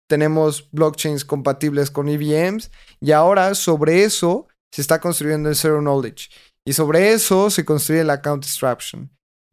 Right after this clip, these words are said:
Entonces, todo este tema de, de Legos modulares en donde puedes construir sobre una tecnología y construir sobre otra, al final va a ayudar a que más personas entren al ecosistema. Porque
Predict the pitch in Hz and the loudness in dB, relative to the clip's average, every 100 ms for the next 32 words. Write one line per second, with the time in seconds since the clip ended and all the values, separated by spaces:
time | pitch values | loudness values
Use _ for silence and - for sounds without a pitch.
0 | - - 185 185 208 220 233 220 - 220 | -4 2 2 2 2 4 2 0 -4 -8
1 | 196 - 180 180 180 170 151 135 151 147 | -4 0 2 2 2 2 0 -4 -2 0
2 | 143 151 151 151 147 151 147 143 139 143 | 2 2 2 0 -2 -2 -2 0 2 2
3 | 139 135 143 131 127 127 151 156 147 147 | 0 -2 -2 -2 -4 -4 0 0 -2 -8
4 | 139 131 143 139 151 143 147 143 135 131 | -8 -4 -2 -2 -2 0 -2 -2 -6 -6
5 | 123 - 143 139 131 123 131 127 160 139 | -6 -4 -4 -4 -8 -8 -8 -4 -2 0
6 | 131 127 139 147 220 - - - - 139 | 0 0 0 -2 -4 -14 -20 -6 0 0
7 | 135 143 147 156 196 202 _ _ _ _ | 2 0 2 2 0 -6 _ _ _ _
8 | _ - 147 156 175 185 170 175 170 139 | _ -4 2 4 4 4 4 0 -2 -2
9 | 139 143 170 165 156 165 - _ _ _ | -2 -4 -6 -4 -2 -2 -4 _ _ _
10 | _ 147 180 208 175 143 131 120 131 160 | _ -2 0 2 0 0 -4 -8 -4 -4
11 | 156 - _ _ _ - 147 143 151 151 | -4 -10 _ _ _ -6 -2 2 2 2
12 | 147 | -2